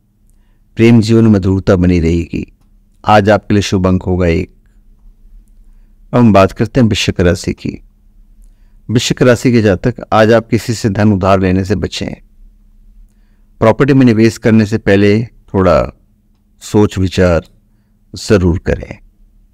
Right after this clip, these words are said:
आज का दिन आपके लिए सकारात्मक परिणाम लेकर आएगा। आपको भाईचारे को बढ़ावा देना होगा और कार्य क्षेत्र में यदि आपसे पहले कोई गलती हुई थी,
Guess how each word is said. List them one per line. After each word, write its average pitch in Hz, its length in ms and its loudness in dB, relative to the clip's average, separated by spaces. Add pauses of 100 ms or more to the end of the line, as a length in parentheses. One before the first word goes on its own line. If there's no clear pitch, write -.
(1700)
आज 104 200 0
का 123 100 -2
दिन 110 200 4
आपके 104 240 0
लिए 104 80 2
सकारात्मक 98 600 -2
परिणाम 92 380 0
लेकर 90 320 -2
आएगा। 90 320 -4 (1120)
आपको 110 380 2
भाईचारे 101 520 2
को 113 120 -6
बढ़ावा 95 360 0
देना 104 260 2
होगा 107 320 -4 (160)
और 95 100 0
कार्य 104 300 2
क्षेत्र 107 280 -6
में 104 100 2
यदि 101 180 2
आपसे 98 340 0
पहले 98 320 0
कोई 95 220 -2
गलती 92 320 0
हुई 98 220 0
थी, - 500 -6